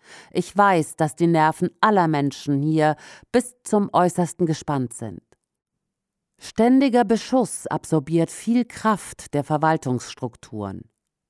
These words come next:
Zudem sorgen Journalisten aus sogenannten unfreundlichen Ländern,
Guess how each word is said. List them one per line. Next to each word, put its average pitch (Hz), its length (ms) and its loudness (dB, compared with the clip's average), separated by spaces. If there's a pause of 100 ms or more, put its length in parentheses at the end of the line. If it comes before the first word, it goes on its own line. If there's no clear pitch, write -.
(680)
Zudem 214 500 2
sorgen 196 320 4
Journalisten 190 680 0
aus - 260 -4
sogenannten 170 760 0 (100)
unfreundlichen 143 840 0
Ländern, 131 640 0